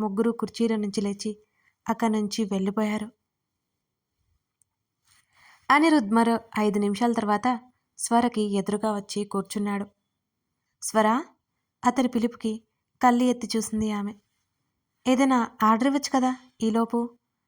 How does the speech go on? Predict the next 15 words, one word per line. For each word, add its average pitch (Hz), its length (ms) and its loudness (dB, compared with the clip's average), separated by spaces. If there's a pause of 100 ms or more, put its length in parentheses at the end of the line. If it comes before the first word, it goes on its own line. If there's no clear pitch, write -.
(200)
అని 233 220 4
అన్నాడు 220 360 0 (180)
అనిరుద్. 214 400 -2 (800)
"ఇటువైపు 240 400 2
వెయిటర్ 240 420 2
రాలేదు 220 440 0 (120)
అందుకే," 220 500 -2 (220)
అని 214 180 -2
అంది 214 240 -2
ఆమె. 208 280 -2 (1800)
"ఉమ్, 240 200 2
సరే" 233 440 -2
అంటుండగానే 226 760 0 (460)
వెయిటర్ 220 380 0
రావడంతో 202 640 0